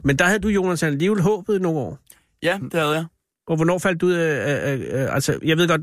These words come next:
Speaker 1: det der med en professionel karriere måske fortones ret hurtigt. Men spiller du stadig for sjov?
Speaker 2: Ja, ja, jeg spiller stadig for
Speaker 1: Også i
Speaker 2: sjov.
Speaker 1: klub?
Speaker 2: Ja.
Speaker 1: Nå.
Speaker 2: Ja.
Speaker 1: Okay, så, øh, kropsligt har du ikke givet op?
Speaker 2: Nej, det har jeg ikke.
Speaker 1: Øh, men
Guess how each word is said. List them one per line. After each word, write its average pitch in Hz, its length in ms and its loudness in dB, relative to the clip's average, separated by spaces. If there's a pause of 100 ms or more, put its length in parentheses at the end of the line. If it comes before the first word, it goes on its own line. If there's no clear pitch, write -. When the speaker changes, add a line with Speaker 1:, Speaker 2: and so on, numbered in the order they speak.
(140)
Speaker 1:
det 175 100 2
der 165 80 0
med 156 100 0
en 139 80 -2
professionel 165 460 -2
karriere 139 220 2
måske 139 340 -2
fortones 139 460 -2
ret 127 120 0
hurtigt. 139 220 2 (380)
Men 139 120 4
spiller 185 340 2
du 233 100 -2
stadig 127 380 0 (200)
for 135 80 -2
sjov? 147 160 2
Speaker 2:
Ja, 151 200 0 (120)
ja, 107 80 -4
jeg 107 120 -4
spiller 143 260 -4
stadig 113 240 -6
for - 80 -2
Speaker 1:
Også 180 200 2
i 214 40 4
Speaker 2:
sjov. - 60 -8
Speaker 1:
klub? 220 200 0 (200)
Speaker 2:
Ja. 131 100 0 (540)
Speaker 1:
Nå. 120 200 -6 (220)
Speaker 2:
Ja. 127 120 0 (240)
Speaker 1:
Okay, 180 220 0 (280)
så, 151 360 0
øh, 143 500 2
kropsligt 175 340 -2
har 160 40 2
du 135 80 0
ikke 113 100 -4
givet 110 200 -2
op? - 100 -8 (360)
Speaker 2:
Nej, 131 140 2 (260)
det 135 80 -4
har 127 100 0
jeg 107 120 0
ikke. 170 180 2
Speaker 1:
Øh, 156 80 -2
men 196 680 -2